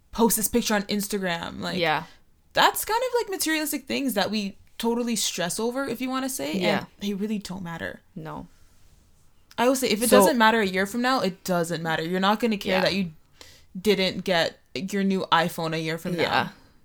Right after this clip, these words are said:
Speaker 1: 'cause it's old.
Speaker 2: So I find even the people that, like,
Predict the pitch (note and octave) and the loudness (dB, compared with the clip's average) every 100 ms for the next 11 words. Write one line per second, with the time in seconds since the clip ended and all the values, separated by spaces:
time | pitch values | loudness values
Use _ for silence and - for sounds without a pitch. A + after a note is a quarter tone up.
0 | - G#3 F3+ - F3+ D#3 D#3+ - - _ | -10 -8 -6 -6 -4 -4 -6 -12 -20 _
1 | - - G#3 G#3 A3+ A#3 C4+ G3 G3+ G3+ | -14 -2 2 2 4 2 2 0 2 4
2 | G3 E3 - F3 E3+ D#3+ D#3+ - D3+ A#2+ | 2 0 -6 -8 -4 -2 -2 -4 -2 -4
3 | G#2 - | -6 -12